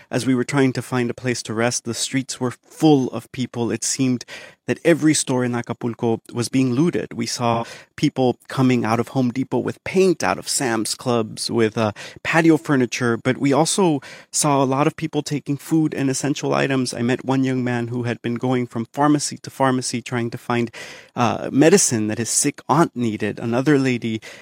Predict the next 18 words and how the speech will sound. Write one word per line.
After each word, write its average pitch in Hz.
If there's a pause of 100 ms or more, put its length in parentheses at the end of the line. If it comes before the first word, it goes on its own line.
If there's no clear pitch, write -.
(120)
I 123
met 113
hid 160
her 147
face -
in 107
her 101
hands, 104
uh, 107
when 113
she -
spoke -
to 113
me, 110
and 107
she 117
told 127
me 120